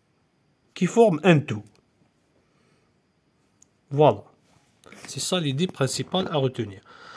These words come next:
Donc, B, analyse stratégique. Elle étudie les relations de pouvoir dans une organisation. Bien sûr, c'est le travail de Michel Crozier, cet analyste s-, stratégique. Elle se base, euh, donc, c'est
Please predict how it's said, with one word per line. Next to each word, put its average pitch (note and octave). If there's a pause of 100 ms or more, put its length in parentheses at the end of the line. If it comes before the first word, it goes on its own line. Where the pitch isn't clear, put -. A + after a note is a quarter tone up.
(880)
Donc, D#3
B, E3 (160)
analyse G3+
stratégique. A#2
Elle D#3+
étudie E3
les C#3+
relations D3+
de A2
pouvoir A#2 (1600)
dans F3+
une F3
organisation. D3 (100)
Bien A#2+
sûr, D#3+
c'est -
le A2+
travail C3+
de A2
Michel C#3+
Crozier, G#2 (500)
cet -
analyste A#2+
s-, - (140)
stratégique. - (640)
Elle G#2+
se -
base, C3+
euh, G#2+
donc, D#3
c'est A2+